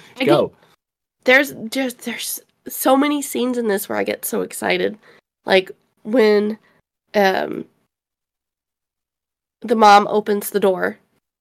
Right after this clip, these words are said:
Speaker 1: and it, it goes from Valak to the wall, and it's just the pattern in the wall that looks like Valak. I,
Speaker 2: Mm.
Speaker 1: I love things like that.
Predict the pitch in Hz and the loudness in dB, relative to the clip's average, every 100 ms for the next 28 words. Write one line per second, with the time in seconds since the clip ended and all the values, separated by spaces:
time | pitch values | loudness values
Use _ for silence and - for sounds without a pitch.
0 | _ _ _ 208 196 190 - _ _ _ | _ _ _ 2 4 2 -6 _ _ _
1 | _ _ _ _ _ _ _ _ _ - | _ _ _ _ _ _ _ _ _ -4
2 | 196 202 196 - 202 185 185 208 _ _ | 0 2 0 0 2 2 0 -6 _ _
3 | _ _ _ _ _ _ _ 190 196 185 | _ _ _ _ _ _ _ 0 4 4
4 | 190 - _ _ _ _ - 208 190 208 | 2 -4 _ _ _ _ -4 -2 0 -2
5 | 98 170 - _ _ _ 214 190 - 190 | -2 -4 -8 _ _ _ -2 -2 -4 -12
6 | 175 190 208 - - - _ _ _ _ | -2 0 0 -8 -12 -20 _ _ _ _
7 | _ _ _ _ _ _ _ _ _ _ | _ _ _ _ _ _ _ _ _ _
8 | _ 208 202 226 196 196 190 180 196 180 | _ -8 -6 2 4 6 4 2 0 0
9 | - 175 170 170 - 196 - 190 - - | 0 0 0 -2 -4 -6 -4 -8 -2 -2
10 | 101 101 - 202 202 - - - 101 196 | -2 -4 -10 -8 -6 -8 -10 -4 -4 -4
11 | 196 202 208 226 226 220 196 196 - 190 | 0 0 0 -4 -4 -4 -6 -6 0 0
12 | 185 | 0